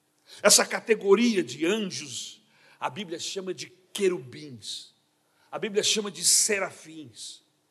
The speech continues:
Esses seres, eles ministram apenas ao trono de Deus.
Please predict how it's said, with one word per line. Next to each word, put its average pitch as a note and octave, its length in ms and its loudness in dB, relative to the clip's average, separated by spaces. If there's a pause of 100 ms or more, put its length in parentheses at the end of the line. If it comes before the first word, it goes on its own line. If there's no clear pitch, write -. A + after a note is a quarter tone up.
(460)
Esses B3 320 6
seres, B3+ 520 4
eles B3 340 4
ministram B3 1000 4 (520)
apenas A3 1120 0
ao E3 160 -6
trono E3 480 -8
de C3 140 -14
Deus. G2+ 540 -16